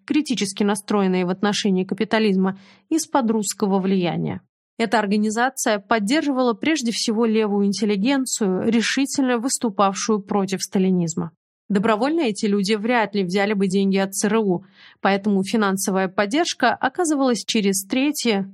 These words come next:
маскировочные учреждения, например, через издательства и фонды. Но даже если бы они взяли деньги, открытая поддержка творческой интеллигенции и художников настолько скомпрометировала бы последних,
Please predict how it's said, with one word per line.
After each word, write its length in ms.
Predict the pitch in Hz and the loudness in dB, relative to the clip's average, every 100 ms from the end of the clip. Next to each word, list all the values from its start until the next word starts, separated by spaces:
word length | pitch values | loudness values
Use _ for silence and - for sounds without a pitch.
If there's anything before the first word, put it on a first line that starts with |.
| - | -4
маскировочные 880 | 247 - 233 208 247 226 - 202 190 | -2 0 0 0 0 -2 0 2 2
учреждения, 840 | 196 214 208 185 214 185 180 180 _ _ | 2 0 0 0 0 2 -2 -6 _ _
например, 500 | 233 240 294 359 403 - _ | -2 0 2 2 2 -2 _
через 320 | - 220 208 180 | -2 2 2 0
издательства 760 | 160 175 208 294 285 - 339 - - | 0 0 0 0 -2 0 -2 -2 -4
и 100 | 294 | -2
фонды. 460 | - 190 185 190 196 _ _ _ _ _ _ - | 0 2 2 0 -6 _ _ _ _ _ _ 0
Но 120 | 190 | 2
даже 260 | 190 185 180 | 2 2 0
если 300 | 202 214 202 | 0 0 -2
бы 120 | 180 | 0
они 240 | 185 190 | 2 2
взяли 360 | 180 190 185 180 | 2 0 0 0
деньги, 480 | 170 254 262 190 - - _ | 0 0 2 0 -4 -16 _
открытая 580 | 214 - - 262 - 202 | -2 0 -2 -2 0 -2
поддержка 720 | 196 208 190 185 226 - 196 | 0 0 0 0 -2 -2 -4
творческой 640 | 175 196 220 214 - 202 | -2 -2 -2 -2 -4 0
интеллигенции 760 | 196 196 208 185 233 226 - 190 | 0 0 -2 0 0 0 -2 -4
и 160 | - 208 | -4 -6
художников 720 | - 190 233 320 294 233 202 - - - 208 | -4 -4 -2 0 0 0 -4 -8 -20 -6 0
настолько 600 | 262 - - 277 202 202 | 0 0 0 0 0 -2
скомпрометировала 1120 | - - 208 226 226 254 - 226 185 180 180 | -2 -2 0 2 2 0 0 0 0 0 0
бы 160 | 175 185 | 0 0
последних, 680 | 214 - 302 294 269 262 | 0 0 0 2 0 -2